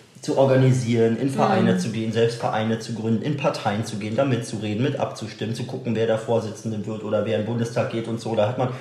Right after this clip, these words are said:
Speaker 1: überraschend schnell, überraschend viel Einfluss. Und das ist halt leider so, dass es keine Möglichkeit gibt, aus der Zivilgesellschaft heraus zu sagen, und das ist in der Demokratie halt so, ich engagiere mich jetzt und deswegen ändert sich jetzt das und das ganz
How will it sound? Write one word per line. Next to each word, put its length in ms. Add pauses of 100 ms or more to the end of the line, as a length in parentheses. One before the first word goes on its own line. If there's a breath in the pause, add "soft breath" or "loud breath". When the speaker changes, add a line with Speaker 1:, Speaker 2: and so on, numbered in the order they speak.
(260 loud breath)
Speaker 1:
überraschend 480
schnell, 320
überraschend 480
viel 140
Einfluss. 500 (540 loud breath)
Und 160
das 140
ist 200
halt 260
leider 340
so, 140
dass 220
es 100
keine 300
Möglichkeit 560
gibt, 240
aus 160
der 100
Zivilgesellschaft 760
heraus 360
zu 100
sagen, 480 (120)
und 140 (300)
das 200
ist 160
in 240
der 140
Demokratie 560
halt 160
so, 180
ich 360 (720)
engagiere 360
mich 120
jetzt 280
und 140
deswegen 400
ändert 300
sich 200
jetzt 260
das 180
und 120
das 240
ganz 320